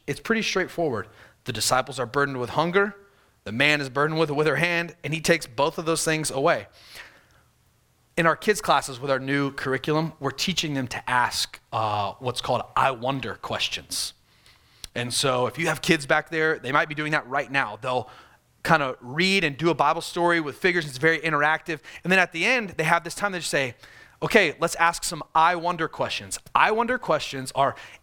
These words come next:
intentionally unanswerable. You just look at the text and you go,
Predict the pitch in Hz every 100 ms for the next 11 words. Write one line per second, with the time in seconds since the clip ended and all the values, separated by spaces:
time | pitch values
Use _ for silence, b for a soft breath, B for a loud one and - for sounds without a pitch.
0 | - 175 165 - 208 208 214 214 208 208
1 | - 185 185 156 160 - 139 104 - -
2 | _ _ _ B B B B B B B
3 | - 156 165 156 202 220 - 233 214 190
4 | 160 143